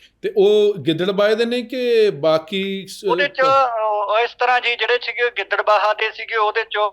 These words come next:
Speaker 2: ਪੰਜ ਤੋਂ ਸੱਤ ਤਾਂ ਗਿੱਦੜਬਾਹਾ ਦੇ ਇਕੱਲੇ ਸ਼ਹਿਰ ਦੇ ਸੀ ਜਿਹੜੇ ਮੇਨ ਨੇ,
Speaker 1: ਜੀ।
Speaker 2: ਜਿਹੜੇ ਲਗਾਤਾਰ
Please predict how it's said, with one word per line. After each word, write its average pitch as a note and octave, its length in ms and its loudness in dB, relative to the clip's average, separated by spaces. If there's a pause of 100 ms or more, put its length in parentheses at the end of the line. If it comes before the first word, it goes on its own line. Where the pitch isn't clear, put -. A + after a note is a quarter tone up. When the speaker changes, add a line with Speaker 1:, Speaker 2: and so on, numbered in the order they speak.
Speaker 2:
ਪੰਜ G3 280 0 (100)
ਤੋਂ G#3+ 120 -2
ਸੱਤ F3 240 -2 (120)
ਤਾਂ A3 120 2 (100)
ਗਿੱਦੜਬਾਹਾ F#3 540 0
ਦੇ F#3+ 120 -4
ਇਕੱਲੇ G3 420 -2
ਸ਼ਹਿਰ F#3 340 0
ਦੇ F3+ 100 -4
ਸੀ G3 180 -8
ਜਿਹੜੇ G3+ 320 -2 (400)
ਮੇਨ G#3+ 400 -2
ਨੇ, D#3+ 200 -2 (180)
Speaker 1:
ਜੀ। D3+ 220 0
Speaker 2:
ਜਿਹੜੇ A3+ 240 0
ਲਗਾਤਾਰ G#3 640 2